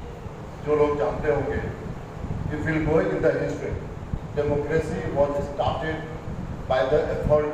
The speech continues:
of journalists itself. You remember French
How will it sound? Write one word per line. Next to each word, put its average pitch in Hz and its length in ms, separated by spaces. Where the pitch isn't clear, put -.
of - 260
journalists 120 520
itself. - 320
You - 60
remember 139 360
French 147 220